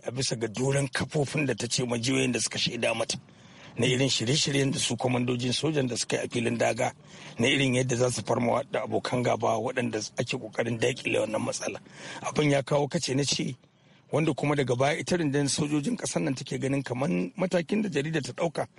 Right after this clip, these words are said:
na fallasa irin tsare-tsaren sirrin da su hukumomin sojojin suka yi a matsayin cewa zai iya kawo barazana ga rayukan su dakarunmu da suke filin daga suke yaƙi.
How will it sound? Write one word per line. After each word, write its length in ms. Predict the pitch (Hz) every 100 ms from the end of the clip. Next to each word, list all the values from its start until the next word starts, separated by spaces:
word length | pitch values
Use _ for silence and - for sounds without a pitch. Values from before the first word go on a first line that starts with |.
| - - -
na 100 | 147
fallasa 420 | 139 165 180 147 -
irin 200 | 170 160
tsare-tsaren 680 | 147 - 127 180 - 143 135
sirrin 380 | - 170 151 127
da 60 | -
su 260 | - 180
hukumomin 500 | 147 196 - 180 175
sojojin 480 | 170 175 165 175 175
suka 220 | - -
yi 80 | 143 - - 156 131 - -
a 80 | 120
matsayin 380 | 135 - 147 135
cewa 300 | - 131 123
zai 120 | 139
iya 140 | 139 127
kawo 260 | - 131
barazana 500 | 127 120 113 127 190 151
ga 120 | 117
rayukan 360 | 120 123 - 113
su 180 | -
dakarunmu 520 | 127 117 - 110 123 117
da 80 | 101
suke 260 | - 104
filin 260 | 107 113 113
daga 240 | 117 113
suke 220 | - -
yaƙi. 300 | 113 110 -